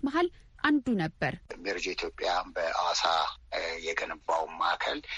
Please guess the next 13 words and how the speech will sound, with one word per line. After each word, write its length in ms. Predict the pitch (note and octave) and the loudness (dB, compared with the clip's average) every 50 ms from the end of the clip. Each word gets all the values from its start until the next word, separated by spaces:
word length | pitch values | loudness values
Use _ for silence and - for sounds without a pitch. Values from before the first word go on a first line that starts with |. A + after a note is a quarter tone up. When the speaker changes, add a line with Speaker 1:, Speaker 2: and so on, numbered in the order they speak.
| - - - - - - | -8 -10 -12 -16 -12 -10
Speaker 2:
የመጀመሪያውን 720 | - F#2 G2+ - A2 G2+ G2+ - F#2 F2+ E2 E2 E2 D#2+ D#2 - - - - | -8 -2 -2 -2 0 0 0 0 0 2 2 0 0 -4 -6 -8 -8 -8 -4
ከግንባታው 600 | - - - - G2+ G#2 G2 F#2+ F2+ - D#2+ D2+ D2+ | -4 -4 -4 -4 -6 -4 -2 -2 0 0 0 -2 -2
ጀምሮ 320 | - - D2 D2+ D#2 D#2 E2 D#2+ D#2+ | -4 -6 -4 -4 -4 -4 -2 -2 -4
የገቢ 280 | D#2+ D#2 - - - F#2 F2+ | -4 -2 -2 -2 -2 -2 -2
ማሰባሰቢያ 720 | F2 E2 - - - F2 E2+ F2 - - - - D#2+ D#2+ D#2+ E2 | -2 -2 -2 0 0 0 0 0 -2 -4 -4 -2 0 0 0 0
ሩጫዎችን 580 | F#2 F#2+ - - - F#2+ F#2+ F#2 - - - D#2 | 0 -2 0 0 0 0 0 -2 -4 -6 -4 -6
በማዘጋጀት 840 | E2 E2 E2+ D#2+ - - - - - - - - - - - - - - - - - - - - - - | -4 -4 -4 -4 -4 -8 -4 -4 -4 -4 -2 -4 -6 -6 -6 -8 -10 -14 -20 -20 -20 -20 -20 -20 -18 -10
ሁሉ 160 | - B2+ C3+ B2+ | -6 -4 -4 -4
ጊዜ 180 | G#2+ G#2 - A#2 - | -4 -4 -2 -2 -2
በየዓመት 720 | G3+ A2 G#2 F#2 F#2 G2+ F#2+ F#2+ - - - F#2+ F#2+ - - | -2 -2 -6 -6 -8 -8 -6 -4 -4 -4 -6 -6 -8 -8 -6
ባሉ 240 | - - - - - B2+ C#3 C#3 C#3 C3+ | -6 -4 -4 -2 -2 -2 0 0 -2 -2
በየ-፣ 400 | A#2 A2 F#2+ F2 E2+ F2+ E2+ E2 E2+ | -2 -2 -4 -2 -4 -4 -4 -2 -2
የምናውቃቸው 760 | F2+ F#2 F#2+ F#2+ F#2+ F#2+ G2 F#2+ - F#2+ - - - G2 | -4 -4 -4 -4 -2 -2 -2 -2 -2 -4 -2 -2 -2 -2